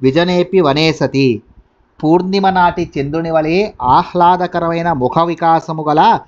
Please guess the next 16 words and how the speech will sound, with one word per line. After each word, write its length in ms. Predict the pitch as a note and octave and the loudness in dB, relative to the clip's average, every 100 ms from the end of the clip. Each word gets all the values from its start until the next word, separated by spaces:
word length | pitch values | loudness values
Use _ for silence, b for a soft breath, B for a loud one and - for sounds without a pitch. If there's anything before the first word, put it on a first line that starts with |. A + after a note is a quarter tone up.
| _ - | _ -14
సీతా 520 | C#3+ E3 F3+ F#3 F#3 | -4 -4 2 2 4
మహాసాధ్వి 1080 | E3 D3+ E3 E3+ - D3 D3 D#3+ D#3+ A2+ B2 b _ | 2 2 2 2 2 0 0 -2 0 -2 -6 b _
తన 160 | C#3+ D3 | 0 0
మనస్సును 760 | C3+ C3 F#3 - G3+ D3+ B2+ - _ - A#2+ | 0 0 -2 -2 -2 -2 -4 -10 _ -18 -4
రాముని 480 | B2 C#3 F3 F#3 F#3 | 0 0 -2 -4 -4
అందే 380 | F3 E3+ E3+ F3 | -4 -4 -4 -2
నిలిపినదై 880 | C3+ C#3+ C#3 E3+ D#3 D3 A3+ A3 - _ _ _ _ _ _ _ - - - _ _ | -4 -4 -4 -4 -2 -2 -2 -2 -6 _ _ _ _ _ _ _ -20 -18 -18 _ _
ఆ 180 | D#3 E3 | 2 2
నిర్జన 500 | C#3+ C3 B2 D3+ G3 | 2 -6 -4 -2 2
వనముల 400 | F#3 D#3+ E3+ F3 | 2 2 0 -2
యందును 640 | E3+ E3 E3 E3 D#3+ B2+ C#3 _ C#3 | -4 -4 -6 -4 -4 -6 -10 _ -6
ఒక 180 | C3+ | -2
బాలిక 580 | C#3+ G2+ C3 D3+ F#3 F#3 | -2 0 2 2 0 0
వలె 360 | F3 D#3 C3 A#2+ - A#2 C3+ | 0 0 -2 -8 -12 _ 0
దైన్యమునకు 640 | C#3+ F3+ F#3 F#3 F3+ F3+ - | 0 0 -4 -4 -4 -6 -2
తావీయక 540 | C3 C#3+ D#3 D#3 D3 | 0 2 0 -4 -2